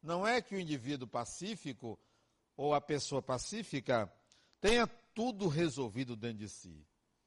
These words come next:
Mas é importante que se compreenda que se tratará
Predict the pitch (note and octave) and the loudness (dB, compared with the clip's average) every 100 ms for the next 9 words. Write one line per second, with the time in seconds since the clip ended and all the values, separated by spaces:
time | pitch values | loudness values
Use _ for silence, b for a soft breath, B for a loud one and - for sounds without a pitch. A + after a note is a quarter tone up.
0 | _ - D#3 F3 B2+ C3+ C3+ B2 D#3 - | _ -6 0 0 0 -2 -2 -2 -4 -4
1 | C3 C3 B2 D3+ C3+ C#3 D3 b b - | -6 -6 -8 -8 -6 -6 -6 b b -10
2 | E3+ D#3+ D#3 C3+ B2+ C3+ C#3 D3 b b | -6 -4 -4 -4 -4 -2 -2 -4 b b
3 | b - C#3 D#3+ D3+ D3+ D3 B2+ C3 | b -8 -6 -4 -2 -2 0 2 2